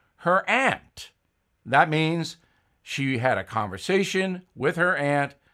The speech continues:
and the woman had no idea that Mary Trump was taping her. All right? Melania Trump's friend, her assistant in the White House,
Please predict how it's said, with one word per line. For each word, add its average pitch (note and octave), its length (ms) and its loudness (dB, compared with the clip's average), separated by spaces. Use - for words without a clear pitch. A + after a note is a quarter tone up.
and C3 500 2
the B2 120 -4
woman C3 320 0
had B2+ 180 0
no D3 200 2
idea E3+ 600 4
that C3+ 240 0
Mary A3+ 440 2
Trump G#3+ 460 2
was E3 340 4
taping E3 480 0
her. G#2 300 -4
All - 60 -12
right? D3 260 0
Melania F#3 580 6
Trump's G3 480 0
friend, - 600 -4
her E3 220 4
assistant F3 680 -4
in C#3+ 140 0
the E3+ 80 0
White G3 280 2
House, C#3 400 -4